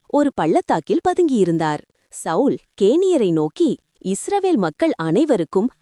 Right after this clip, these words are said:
அவர்கள் எகிப்தினின்று வெளிவந்தபோது நீங்கள் இரக்கம் காட்டினீர்கள்.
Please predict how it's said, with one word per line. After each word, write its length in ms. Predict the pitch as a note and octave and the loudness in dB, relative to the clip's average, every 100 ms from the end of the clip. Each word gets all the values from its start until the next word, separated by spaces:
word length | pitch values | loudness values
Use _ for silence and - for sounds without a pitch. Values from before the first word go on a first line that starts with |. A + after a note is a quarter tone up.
| - | -6
அவர்கள் 420 | B3 C#4+ D4 A3+ | -2 0 0 0
எகிப்தினின்று 760 | D#3 D#3+ F4 - F4 C4+ G3+ | 0 -2 -2 2 2 2 0
வெளிவந்தபோது 840 | D#3 D3+ B3+ E4+ B3 D#3 D#3+ F4 - _ | 0 -2 0 0 0 0 -2 -2 -4 _
நீங்கள் 400 | - D4+ D#4 C4+ | 0 2 2 0
இரக்கம் 420 | D#3+ E3 C#4+ G#4 F#4 | 0 -4 -2 -4 -2
காட்டினீர்கள். 600 | B3 G3+ F#3+ E3 D3+ D#3 | -2 -2 0 -2 -2 -4